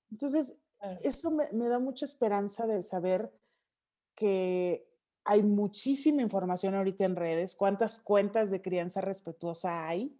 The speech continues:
Speaker 1: O sea, neta, si quieres ser mamá, si quieres ser papá, prepárate para ello y disfrútalo al máximo, porque cuando no nos preparamos, y te lo digo desde mi experiencia,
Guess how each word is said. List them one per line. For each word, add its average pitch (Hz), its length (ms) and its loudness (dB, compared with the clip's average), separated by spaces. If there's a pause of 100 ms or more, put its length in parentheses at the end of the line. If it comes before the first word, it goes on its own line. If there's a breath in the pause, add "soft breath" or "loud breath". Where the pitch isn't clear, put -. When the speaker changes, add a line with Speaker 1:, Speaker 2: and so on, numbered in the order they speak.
(140)
Speaker 1:
O 175 100 -6
sea, 185 300 2 (400 loud breath)
neta, 220 460 2
si - 200 -6
quieres 262 280 4
ser 247 160 4
mamá, 202 540 0
si 180 140 -12
quieres 214 260 0
ser 202 160 0
papá, 190 540 0 (640 soft breath)
prepárate 226 680 0
para 175 260 -8
ello 180 280 -2
y 175 40 0
disfrútalo 208 680 -2
al 196 120 2
máximo, 202 460 -2
porque 185 280 -4
cuando 226 260 0
no 294 140 4
nos 320 160 2
preparamos, 220 520 2
y 196 40 -10
te 196 100 -2
lo 190 100 2
digo 233 180 2
desde 180 240 -2
mi 170 80 -4
experiencia, 180 680 -2